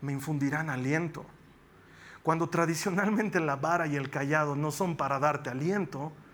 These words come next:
sino para darte palo. ¿Hay alguna relación entre el dolor y el obrar de Dios en nuestras vidas? Sin lugar a dudas, y no lo puedo responder. Pero sí te puedo decir esto.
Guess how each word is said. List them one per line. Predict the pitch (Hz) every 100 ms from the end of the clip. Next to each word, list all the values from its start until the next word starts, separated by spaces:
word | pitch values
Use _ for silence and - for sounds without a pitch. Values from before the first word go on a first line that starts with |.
| -
sino | - 175 170
para | 175 147
darte | 123 117 139
palo. | - 147 165 190 - - - - - - - - - - - - - - - - - - - - - - - - - - - -
¿Hay | 214 233
alguna | 202 180 247 214
relación | 175 170 147 - 190 220 214
entre | 170 160
el | 151 143
dolor | 143 131 156 269 - - - - - - - - - -
y | 151
el | 151
obrar | 147 160 175
de | 160
Dios | 147 147 147
en | 147
nuestras | 139 143 120
vidas? | 131 160 160 147 - - - - - - - - - - -
Sin | - 170 170
lugar | 160 170
a | 180
dudas, | 143 160 139 117 143
y |
no | 147 175
lo | 208 185
puedo | 175 202 196
responder. | 147 143 139 120 110 104 - - - - - - - -
Pero | 147 147
sí | 196
te | 196
puedo | 196 175
decir | 160 139 151 156
esto. | 156 -